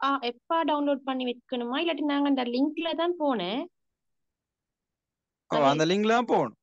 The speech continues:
Speaker 1: ஆ, சரி சார்.
Speaker 2: ஆ, இப்ப அது சம்பந்தமான மேலதிக விவரங்கள்லாம் இப்ப அது சம்பந்தமா செய்யற ஒரு டைரக்டர் ஆள் இருக்காரு. அவர்ட்ட நான் இப்ப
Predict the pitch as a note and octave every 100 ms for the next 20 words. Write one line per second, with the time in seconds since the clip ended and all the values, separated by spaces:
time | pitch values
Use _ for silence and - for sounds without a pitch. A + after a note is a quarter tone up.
0 | _ _ _ _ _ F#3 F#3 G3 F3+ F3
1 | - F#3 F3+ _ _ _ _ _ _ _
2 | _ _ _ _ _ _ _ _ _ _
3 | - B2+ C3 C#3+ C#3+ D#3+ F3 F3 E3+ E3+
4 | E3+ F3 F3+ E3+ F#3 F3 F3 F3+ F3+ F3
5 | D#3+ E3+ E3+ E3+ E3+ E3+ D3+ D#3+ F#3+ -
6 | D3+ D3+ D#3+ D#3+ D#3+ D#3+ E3 E3 E3 D#3+
7 | D#3 D3+ E3+ D#3 D#3+ D#3 D3 C#3 C#3 E3
8 | D#3 C#3+ D3 D3 C#3+ C#3+